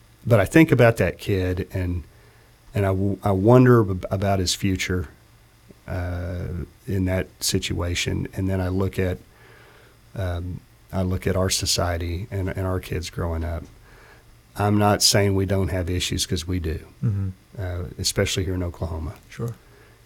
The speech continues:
Speaker 1: And, and, but I will say in other countries that our kids here have, um, a bigger and better opportunity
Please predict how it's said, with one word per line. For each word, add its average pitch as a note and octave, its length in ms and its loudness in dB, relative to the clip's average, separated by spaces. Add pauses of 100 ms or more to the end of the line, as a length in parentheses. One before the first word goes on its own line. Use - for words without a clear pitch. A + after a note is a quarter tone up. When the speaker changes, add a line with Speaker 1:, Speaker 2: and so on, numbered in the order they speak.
(100)
Speaker 1:
And, F#2 520 -4 (100)
and, F2+ 440 -4 (1500)
but G#2+ 160 4
I G2 100 4
will G#2 200 4
say G2+ 400 4
in G2 220 -2
other F2+ 200 -2
countries F2+ 720 -4 (200)
that F#2 360 -4
our F#2+ 120 -6
kids F#2 360 -4
here F2+ 220 -2
have, F2 480 -6 (920)
um, F2+ 520 -4 (160)
a G2 100 0
bigger F#2 360 0
and F2+ 120 0
better F#2 280 0
opportunity E2+ 720 -6